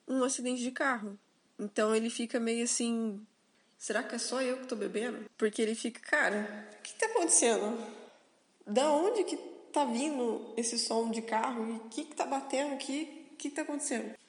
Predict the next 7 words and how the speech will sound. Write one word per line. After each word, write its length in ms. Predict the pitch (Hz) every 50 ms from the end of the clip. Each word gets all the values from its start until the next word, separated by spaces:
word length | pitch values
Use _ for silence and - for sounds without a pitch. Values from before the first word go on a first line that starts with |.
| _ _ _ _ - - - _ - _ -
Então, 320 | - 220 220 254 302 302
a 120 | 247 220 240
gente 480 | 220 208 226 226 254 311 320 - 294
que 140 | 269 - 240
tá 160 | - 254 240
lendo, 540 | 240 233 226 214 214 226 294 320 247 214 202
né, 240 | 202 196 208 226